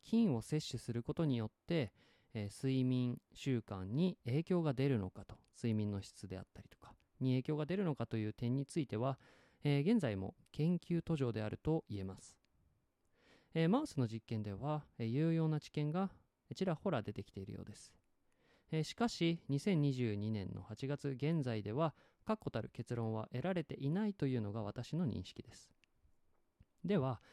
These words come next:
ヤクルトの提示するデータを、これを踏まえて見てみましょう。募集団は前回同様、進級に重要な学術試験を受験する、えー、四年次の健常な医学部生の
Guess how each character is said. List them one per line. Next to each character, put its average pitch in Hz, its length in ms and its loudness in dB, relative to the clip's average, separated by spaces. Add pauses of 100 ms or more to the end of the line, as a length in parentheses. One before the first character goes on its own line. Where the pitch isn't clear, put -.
(180)
ヤ 165 100 0
ク 294 120 -6
ル 262 80 2
ト 127 100 0
の 110 120 2
提 120 160 -2
示 110 160 -4
す 143 100 -4
る 185 160 2 (200)
デ 107 120 -2
ー - 40 -6
タ 101 140 -6
を、 107 160 -8
こ 131 80 -4
れ 120 60 -2
を 113 60 -2
踏 123 120 -4
ま 170 140 2
え 139 40 0
て 104 120 -6
見 98 120 -6
て - 140 -16
み - 100 -20
ま - 120 -20
し - 100 -18
ょ - 40 -16 (1040)
う。 - 60 0
募 - 20 2
集 262 240 0
団 104 220 0
は 135 200 2 (160)
前 165 140 0
回 101 200 -4
同 101 220 -4
様、 98 380 -4 (240)
進 156 280 -6
級 143 200 -2
に 135 240 -4 (240)
重 127 220 -2
要 110 180 -2
な 120 220 -4 (140)
学 117 220 -4
術 113 240 -8
試 - 100 -16
験 92 280 -10
を 95 60 -10
受 92 160 -12
験 95 240 -12
す - 120 -16
る、 151 160 -2 (340)
え 113 180 -4
ー、 - 20 -4
四 107 120 -6
年 151 200 -6
次 113 100 -8
の 156 280 -6
健 151 300 -8
常 156 300 -4
な 131 340 -4
医 113 120 -8
学 113 300 -4
部 110 140 -4
生 95 280 -8
の 131 260 -6